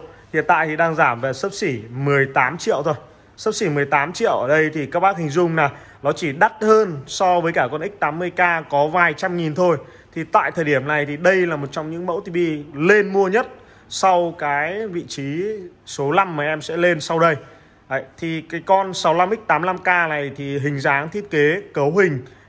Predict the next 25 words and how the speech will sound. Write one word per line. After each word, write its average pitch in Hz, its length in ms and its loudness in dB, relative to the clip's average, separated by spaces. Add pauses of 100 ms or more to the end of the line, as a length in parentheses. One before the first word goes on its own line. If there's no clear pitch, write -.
chip 226 160 -8
xử 156 180 -4
lý, 135 180 -2
độ 160 200 -4
tương 160 120 -6
phản, 135 280 2 (480)
màu 143 180 4
sắc, 226 260 2 (340)
các - 140 -4
công 170 160 -2
nghệ 160 140 2 (240)
về 139 180 2
âm 160 200 -2
thanh 170 260 -2 (420)
hay 185 320 0
là 143 380 -4
hệ 127 220 -6 (220)
thống 165 400 -2 (340)
cũng 160 200 -8
như 170 140 -2
là, 143 120 0 (340)
à, 135 200 -8
con 147 140 -8
chip, 208 200 -6 (460)
à, 131 300 0